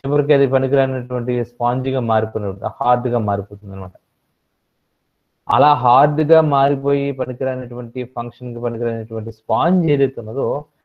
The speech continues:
అది లివర్ సిరోసిస్ అనమాట. అంటే, లివరు లాస్ట్ ఫైనల్ stage of, ఆ, లివర్ డ్యామేజ్ ఏదైతే ఉందో, that is the liver cirrhosis అనమాట.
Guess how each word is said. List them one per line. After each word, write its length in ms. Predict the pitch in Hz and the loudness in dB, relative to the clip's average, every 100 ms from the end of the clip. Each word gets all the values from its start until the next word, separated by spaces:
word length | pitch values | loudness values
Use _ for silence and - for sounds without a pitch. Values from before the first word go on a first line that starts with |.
| _ _ - | _ _ -2
అది 600 | 120 135 135 135 147 - - _ 113 | 2 4 4 4 2 0 -12 _ 2
లివర్ 440 | 120 127 143 151 | 4 6 4 2
సిరోసిస్ 680 | - 127 120 120 120 107 98 | 0 -2 0 0 -2 -6 -8
అనమాట. 260 | 90 90 - - _ _ _ _ _ _ _ _ | -8 -12 -16 -20 _ _ _ _ _ _ _ _
అంటే, 180 | 117 151 | -2 2
లివరు 600 | 135 123 151 160 156 - - 107 | 4 4 6 4 4 -2 -12 -8
లాస్ట్ 580 | 113 139 160 160 - | -2 0 0 -4 -12
ఫైనల్ 440 | 123 127 139 147 143 | 0 2 2 0 -4
stage 420 | - 135 131 131 | 0 0 2 0
of, 440 | - 127 120 120 120 - _ _ 107 | -2 -2 0 0 -2 -12 _ _ -8
ఆ, 140 | 110 | -4
లివర్ 340 | 110 117 127 | 0 2 2
డ్యామేజ్ 600 | 117 110 110 117 131 117 | 4 4 4 4 2 2
ఏదైతే 320 | 110 107 104 107 | 0 -2 -4 -8
ఉందో, 180 | 117 | -4
that 120 | 113 104 | -4 -2
is 80 | |
the 220 | 113 113 113 _ _ _ | -2 -2 -6 _ _ _
liver 300 | 107 107 113 110 - | -2 0 0 -2 -2
cirrhosis 420 | 110 110 101 90 - | 0 0 0 -8 -10
అనమాట. 260 | 87 85 | -16 -16